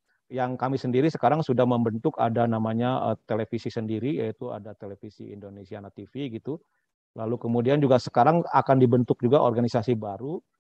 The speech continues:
namanya itu adalah kemungkinan, eh, Balai Pengembangan Media gitu. Nah, jadi sehingga nanti, eh, para, eh, apa, penggiat maupun mungkin para, eh, apa namanya, yang praktisi-praktisi di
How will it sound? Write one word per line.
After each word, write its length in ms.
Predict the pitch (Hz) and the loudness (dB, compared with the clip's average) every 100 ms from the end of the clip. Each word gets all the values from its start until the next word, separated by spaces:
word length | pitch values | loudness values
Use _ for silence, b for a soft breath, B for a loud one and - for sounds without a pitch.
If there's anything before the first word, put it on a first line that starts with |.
| _ _ - | _ _ -6
namanya 440 | 117 117 117 120 | -2 0 2 2
itu 240 | 113 - 139 | 0 2 4
adalah 280 | 113 110 127 | 4 2 2
kemungkinan, 600 | 117 117 - 113 139 143 - _ _ _ 117 | 2 0 0 0 0 -2 -8 _ _ _ -6
eh, 480 | 113 110 107 107 107 - | -2 0 0 0 -2 -4
Balai 400 | 117 117 117 143 | 4 6 8 6
Pengembangan 560 | - 113 113 110 113 123 | 4 2 4 4 2 0
Media 520 | 117 104 110 110 101 101 | -2 -2 0 2 0 -4
gitu. 280 | 95 98 92 _ _ _ 113 | -10 -10 -14 _ _ _ -12
Nah, 80 | 104 | -8
jadi 400 | 101 117 151 143 | -4 0 0 0
sehingga 400 | - 117 120 147 | 0 0 4 4
nanti, 400 | 131 123 156 165 | 2 2 2 2
eh, 560 | - _ 135 123 117 120 - _ _ _ | -2 _ -6 -4 -4 -6 -12 _ _ _
para, 480 | - 139 147 147 143 | 2 4 6 6 6
eh, 420 | 143 131 127 120 120 - _ | 4 2 2 2 0 -6 _
apa, 220 | 117 120 156 - | -8 -4 -4 -2
penggiat 560 | 120 123 151 147 143 | -2 4 8 8 8
maupun 280 | 127 117 127 | 2 4 2
mungkin 220 | 123 135 | 2 -2
para, 400 | 120 110 110 110 110 b b _ _ _ | 2 2 4 4 2 b b _ _ _
eh, 200 | 113 110 113 | -10 -8 -8
apa 240 | - 120 | -4 -4
namanya, 560 | 117 113 110 123 135 123 | -2 -4 -4 -2 -2 0
yang 160 | 113 | -2
praktisi-praktisi 880 | 104 113 - 117 131 120 - 123 135 113 | -2 -4 0 -2 2 0 0 0 2 2
di 340 | 110 107 104 | 4 4 0